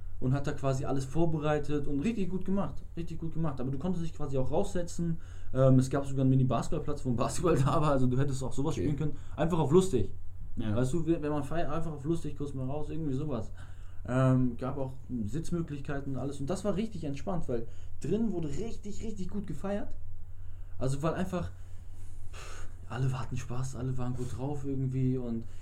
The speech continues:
Speaker 1: man, wie gesagt, du kanntest, ich, ich kannte zwei, drei Leute, vielleicht vier, so dass ich quasi immer so eine Rückzugsmöglichkeit hatte, wenn ich mit jemandem quatschen wollte oder sowas. Oder jemand, der mich auch an Leute vermittelt. Oder mal, weil du willst ja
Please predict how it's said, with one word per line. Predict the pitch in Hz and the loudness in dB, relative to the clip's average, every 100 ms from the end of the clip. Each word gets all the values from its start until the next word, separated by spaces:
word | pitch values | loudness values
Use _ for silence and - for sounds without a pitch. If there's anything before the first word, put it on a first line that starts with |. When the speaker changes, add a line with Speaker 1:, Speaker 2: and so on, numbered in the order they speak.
| - - | -8 -4
Speaker 1:
man, | 131 143 - - | -2 0 0 -4
wie | 135 151 | -4 -4
gesagt, | 170 190 147 - - 143 131 | 0 0 0 -4 -8 -6 -4
du | 160 170 - | -4 -4 -2
kanntest, | 170 185 - - - | -2 -2 -4 -6 -6
ich, | 151 202 | -8 -6
ich | - | -4
kannte | 220 202 185 170 156 - - | -4 0 0 0 -4 -8 -8
zwei, | - - 165 196 | -8 -4 -2 0
drei | 180 175 | -2 0
Leute, | 175 202 277 277 - - | 0 -2 -4 -4 -4 -4
vielleicht | 156 185 - | 0 0 0
vier, | 202 262 - - - - - | -2 -4 -2 -4 -4 -2 0
so | - 165 | 0 2
dass | 165 | 2
ich | 165 - | 2 2
quasi | 160 151 | 2 0
immer | 165 | -2
so | 151 | -2
eine | 143 156 | -2 -2
Rückzugsmöglichkeit | 180 196 - 196 196 185 - 196 | -2 -4 -2 -2 0 -2 0 -2
hatte, | 190 214 226 - - - | -2 -4 -6 -6 -6 0
wenn | 135 | 2
ich | 127 | 2
mit | 135 | 2
jemandem | 135 143 123 | 2 2 0
quatschen | 123 156 - 170 | -2 -2 0 0
wollte | 180 175 | 0 -2
oder | 160 156 | -4 -6
sowas. | 165 170 170 - | -4 -4 -2 0
Oder | 127 117 | 2 4
jemand, | 113 123 117 | 4 2 2
der | 123 | 0
mich | 113 | 0
auch | 110 | -2
an | 113 | 0
Leute | 113 98 | 0 -2
vermittelt. | 113 135 185 180 165 - - - - | 2 4 6 6 4 0 -8 -8 -4
Oder | 123 120 | -2 0
mal, | 120 110 | 0 0
weil | 113 | -2
du | 117 | 0
willst | 131 | 0
ja | 135 | 0